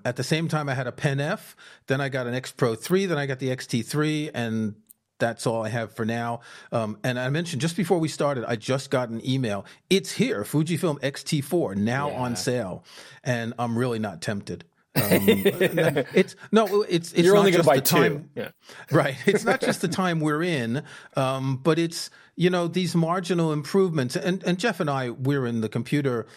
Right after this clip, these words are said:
Speaker 1: um, industry, so we see this all the time. Like, the marginal improvement on the latest iPad Pro, for example, um, is just not worth buying.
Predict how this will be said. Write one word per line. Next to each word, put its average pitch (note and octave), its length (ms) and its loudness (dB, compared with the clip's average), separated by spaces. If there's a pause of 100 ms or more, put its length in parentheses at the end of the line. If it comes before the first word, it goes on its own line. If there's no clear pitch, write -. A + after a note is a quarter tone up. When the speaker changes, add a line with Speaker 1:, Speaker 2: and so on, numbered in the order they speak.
(220)
Speaker 1:
um, A2+ 320 -2
industry, A#2+ 480 -2
so B2+ 140 -4
we B2+ 100 -2
see C3+ 180 -2
this B2+ 220 -2
all A#2 140 -4
the A2+ 80 -4
time. D3 320 -2
Like, B2 160 -6
the B2+ 80 -2
marginal C3+ 420 -2
improvement B2 460 0
on G#2+ 80 -6
the A2+ 80 -2
latest A#2+ 280 -2
iPad A2+ 460 -4
Pro, C#3 220 0
for A#2 160 -6
example, G2 500 -4 (380)
um, G#2+ 480 -2
is B2+ 120 -2
just - 200 -6
not G#2+ 180 -4
worth A2 220 -4
buying. A#2+ 460 -2